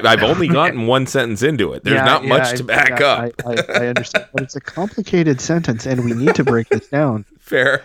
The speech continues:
Speaker 2: Much like, much like I'm having to do with, with my English students. Okay, we're, we're gonna, so subject is here, predicate
Speaker 1: Right.
Speaker 2: is here.
Speaker 1: Mm-hmm.
Speaker 2: Um, okay, so a rave island.
Speaker 1: Yes.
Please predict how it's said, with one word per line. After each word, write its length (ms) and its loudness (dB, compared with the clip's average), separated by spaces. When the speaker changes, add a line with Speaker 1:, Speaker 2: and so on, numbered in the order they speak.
Speaker 2:
Much 240 -2
like, 360 -2
much 300 -8
like 220 -6
I'm 120 -8
having 300 -6
to 80 -10
do 160 -4
with, 300 -6
with 180 -6
my 160 -4
English 320 0
students. 460 -2
Okay, 460 -2
we're, 180 -4
we're 120 -4
gonna, 340 0
so 240 -2
subject 640 -2
is 160 -8
here, 260 -2
predicate 520 0
Speaker 1:
Right. 80 2
Speaker 2:
is 180 -6
here. 560 -2
Speaker 1:
Mm-hmm. 320 -12
Speaker 2:
Um, 380 0
okay, 480 -2
so 420 -4
a 140 -2
rave 640 2
island. 840 -6
Speaker 1:
Yes. 520 -10